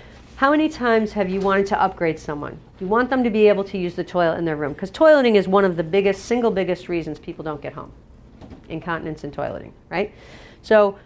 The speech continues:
if we take that as a goal, what, what can we do to help them, right? We can, what's gonna be measurable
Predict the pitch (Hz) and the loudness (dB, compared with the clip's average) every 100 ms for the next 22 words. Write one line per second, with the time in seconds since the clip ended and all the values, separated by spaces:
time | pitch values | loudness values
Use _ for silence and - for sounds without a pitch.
0 | - - - - 277 320 - - - - | -20 -20 -8 2 2 2 -4 -20 -20 -8
1 | 202 220 220 202 202 180 165 165 156 147 | -4 -2 0 0 4 2 2 0 0 0
2 | 147 - - - - - - - - - | -4 -10 -20 -20 -20 -20 -20 -20 -20 -20
3 | - - - - - - - - - 180 | -20 -20 -20 -20 -20 -20 -20 -18 -6 0
4 | 247 - - - - - - - - - | 2 0 -14 -20 -20 -20 -20 -20 -20 -20
5 | - - - 185 226 285 277 247 190 202 | -20 -20 -12 0 0 2 2 2 2 0
6 | 196 185 165 - 185 - - - - - | -2 -2 -8 -4 -4 -4 -18 -20 -20 -20
7 | - - - - - 175 196 202 - - | -20 -20 -20 -20 -6 0 2 0 -10 -6
8 | 208 214 196 190 - 185 240 240 262 208 | -6 -4 -4 -6 -6 -2 -2 0 -2 0
9 | 185 202 208 160 143 139 | 2 2 2 -2 -4 -8